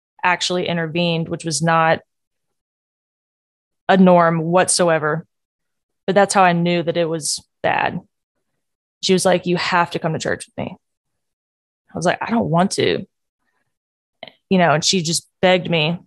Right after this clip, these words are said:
And so I went, and I remember I just sat in there and I just cried.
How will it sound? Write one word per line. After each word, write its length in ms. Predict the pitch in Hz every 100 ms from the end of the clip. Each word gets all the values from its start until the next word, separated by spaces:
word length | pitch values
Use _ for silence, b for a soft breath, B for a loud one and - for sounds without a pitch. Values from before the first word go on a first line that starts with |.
| _ _ _ _
And 220 | - 180 175
so 420 | 180 175 170 160
I 100 | 170
went, 460 | 180 180 175 175 - _ _ _ _ _ _ _ _ _ _ _
and 100 | -
I 60 | 180
remember 280 | 185 185 185
I 80 | 175
just 260 | 175 -
sat 240 | 170 156 160
in 80 |
there 200 | 180 185
and 120 | 170 165
I 60 |
just 220 | 160 160
cried. 760 | - - 165 151 147 147 151